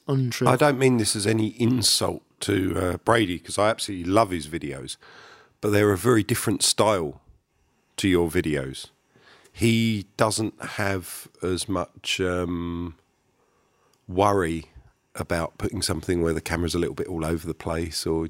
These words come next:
Speaker 2: you know, he's pi-, someone's saying something while he's picking up the camera and you see a bit of the floor and the desk stuff. And I don't mind that personally. I like that. But you don't have so much of that in your
Speaker 1: Yeah, that's probably just back to what we said about the song and the acoustic guitar versus the production of, you
Speaker 2: Yeah.
Speaker 1: know,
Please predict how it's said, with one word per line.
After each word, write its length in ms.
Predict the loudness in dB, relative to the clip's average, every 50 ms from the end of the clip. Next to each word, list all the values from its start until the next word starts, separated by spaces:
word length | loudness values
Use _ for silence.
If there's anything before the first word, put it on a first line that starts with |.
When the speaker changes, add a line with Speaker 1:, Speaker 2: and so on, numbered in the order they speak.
| -4 -4
Speaker 2:
you 100 | -4 -2
know, 140 | -2 -2
he's 160 | -2 -2 -4 -4
pi-, 160 | -4 -4 0 2
someone's 360 | 2 2 4 2 2 2 2
saying 180 | 2 2 0
something 220 | 0 -2 -4 -4 -4
while 160 | -4 -4 -4
he's 160 | -2 -4 -4
picking 260 | -4 -6 -6 -4 -6
up 120 | -8 -6 -8
the 60 | -8
camera 260 | -4 -4 -2 -2 -2 -2
and 100 | -2 -2
you 60 | 0
see 160 | 0 2 2
a 60 | 0
bit 80 | 0 -2
of 40 | -4
the 60 | -8
floor 320 | -4 -2 0 0 2 0
and 100 | -2 -2
the 60 | -2
desk 240 | -2 0 0 0 -4
stuff. 380 | -4 -6 -6 -6 -6 -14 -12 -2 2
And 80 | 4
I 140 | 4 4 4
don't 160 | 2 2 0
mind 260 | 2 2 2 2 2
that 140 | 0 -6 -10
personally. 380 | -10 -10 -8 -8 -6 -6 -2 0
I 140 | 2 2 4
like 340 | 4 2 2 0 -4 -12
that. 240 | -12 -12 -12 -12 -16 _ _ _
But 260 | 0 0 0 0 -4 _ _ -20 -20 -20 -20 -20 -20 -20 _ _ _ _ _ _ _ _ _ -18 -6
you 220 | 0 2 2 4
don't 240 | 4 2 2 2 -2
have 260 | -6 -6 -6 -6 -14 _ _ _ _ -2
so 160 | -2 2 2
much 260 | 0 0 -2 -8 -8
of 80 | -6 -4
that 240 | -6 -6 -6 -8 _ _ _ _ _ _
in 120 | -8 -6 -4
your 360 | -4 -2 -4 -4 -6 -8 -12 -20 _ _ _ _ _ _ _ _ _ _ _ 2
Speaker 1:
Yeah, 240 | 4 6 6 6 6
that's 240 | 4 2 2 2
probably 420 | 0 2 2 4 4 4 4 4 4
just 320 | 6 4 4 4 4 2
back 200 | 2 2 2 2
to 120 | -2 0 2
what 160 | 2 2 2
we 80 | 4
said 220 | 4 4 4 2 2
about 240 | 2 2 0 0 0
the 80 | 0
song 480 | 2 4 4 4 2 2 0 -2 -2 -2
and 160 | -2 -2 -2
the 160 | -2 -2 -2
acoustic 400 | -2 0 0 2 2 2 -2 -2
guitar 260 | -2 -2 0 0 0
versus 400 | 0 0 0 0 0 0 0 -2
the 80 | -4 -4
production 720 | -4 -2 -2 -2 -4 -4 -6 -4 -4 -6 -6 -8 -10 -8 -6
of, 360 | -4 -4 -4 -6 -10 -8 -2
you 100 | 2 2
Speaker 2:
Yeah. 100 | 2 2
Speaker 1:
know, 120 | 0 -2